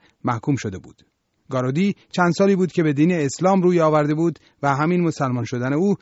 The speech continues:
سبب شد تا رسانه‌های کشورهای اسلامی موضوع محکومیتش را انعکاس دهند و حتی مقامات ایرانی او را به تهران دعوت کنند. در حالی که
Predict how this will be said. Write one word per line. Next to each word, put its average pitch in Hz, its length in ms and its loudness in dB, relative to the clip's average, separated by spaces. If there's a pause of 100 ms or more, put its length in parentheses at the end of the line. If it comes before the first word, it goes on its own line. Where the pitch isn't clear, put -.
(140)
سبب 180 380 2
شد 175 260 -2
تا 156 160 2
رسانه‌های 139 680 -2
کشورهای 127 560 -4
اسلامی 175 440 0 (240)
موضوع 160 380 2
محکومیتش 151 880 0
را 143 180 0 (220)
انعکاس 131 560 0
دهند 165 360 0 (200)
و 185 60 2
حتی 190 240 2
مقامات 143 460 0
ایرانی 151 460 2 (160)
او 160 100 -2
را 156 120 2
به 139 140 -2
تهران 135 400 -2
دعوت 107 320 -2
کنند. - 400 -14 (240)
در 196 140 4
حالی 196 160 4
که 190 220 2